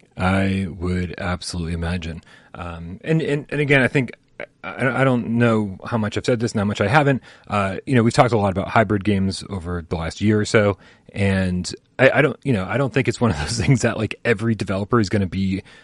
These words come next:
on top of from day one, right? A lot of developers are just trying to get their fucking games out, man. If, like, forget about V R, they're just trying to get their games out and patch and make 'em work and do that whole thing. But I do think when they see that these games could have a second life,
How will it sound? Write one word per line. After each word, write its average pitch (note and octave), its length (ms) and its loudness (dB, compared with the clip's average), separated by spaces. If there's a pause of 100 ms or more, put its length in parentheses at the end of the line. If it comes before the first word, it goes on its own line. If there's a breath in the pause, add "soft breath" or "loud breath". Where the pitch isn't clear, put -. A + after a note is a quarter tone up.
(240 loud breath)
on G#2+ 160 -2
top A2 240 -2
of A#2+ 140 -4
from G#2+ 200 -2
day G#2 200 0
one, G2+ 360 -2 (280 loud breath)
right? G#2+ 260 2
A A2+ 60 -8
lot G#2+ 100 0
of A2+ 80 0
developers G#2 280 -4
are - 20 -6
just A2+ 120 -6
trying A2+ 140 2
to G#2+ 60 2
get G#2+ 100 0
their F2 100 -2
fucking - 300 -2
games A#2+ 320 0
out, E2 160 -8
man. F2 160 -8
If, D#2+ 60 -10
like, F#2+ 120 -6
forget A2+ 200 -2
about G#2 180 -4
V G2+ 240 -2
R, E2+ 160 -2
they're D#2+ 80 -8
just E2 180 -8
trying A#2+ 140 0
to G#2+ 80 0
get F#2 60 -4
their G2+ 100 -4
games G2 260 0
out F#2+ 120 -2
and E2+ 80 -12
patch G2 260 -2
and F#2 80 -4
make F#2+ 160 -4
'em F#2+ 140 -8
work F2+ 200 -10
and F2 80 -10
do E2 80 -10
that F2 120 -8
whole F2+ 180 -10
thing. G2+ 300 -4 (320 loud breath)
But G#2+ 200 4
I A2 100 2
do A#2 180 0
think A#2+ 200 2
when G#2+ 120 0
they G2 100 0
see - 160 -2
that G2+ 220 2 (440)
these A2+ 200 0
games C#3+ 180 6
could A2 100 0
have G#2 120 2
a G2 80 0
second - 500 2
life, A2+ 400 2